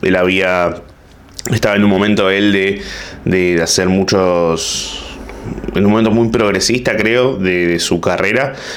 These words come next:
y de su vida, en donde escrachaba y cancelaba mucho, como, "Vos dijiste esto, vos dijiste esto, vos dijiste esto", y un día fue y, eh, el Dipi, el cantante, que ahora está con el liberalismo,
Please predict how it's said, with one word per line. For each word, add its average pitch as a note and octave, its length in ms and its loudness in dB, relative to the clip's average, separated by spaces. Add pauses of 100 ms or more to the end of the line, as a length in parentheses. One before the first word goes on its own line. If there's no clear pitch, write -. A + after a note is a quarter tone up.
(100)
y G#2 80 0
de F#2 100 2
su F2 200 0
vida, A#2+ 400 2
en G2+ 240 2
donde G#2+ 600 2 (280)
escrachaba G2+ 560 0
y F#2 40 0
cancelaba F#2 440 0
mucho, A2 320 2
como, F#2 220 0
"Vos C3+ 140 2
dijiste G#2 360 -2
esto, G#2 220 0
vos G2+ 100 2
dijiste G2 400 0
esto, G#2 320 -2
vos G2 140 2
dijiste F#2+ 340 -2
esto", A2+ 320 0 (380)
y G2 40 2
un G2 120 4
día F#2+ 180 2
fue G#2+ 540 0
y, G2+ 340 -2 (340)
eh, E2 1000 0
el E2+ 200 0
Dipi, A2 440 0
el F#2 100 0
cantante, F#2 720 -2 (220)
que - 120 -4
ahora F2 120 2
está E2+ 420 -2
con E2+ 200 0
el E2+ 160 2
liberalismo, F#2+ 680 0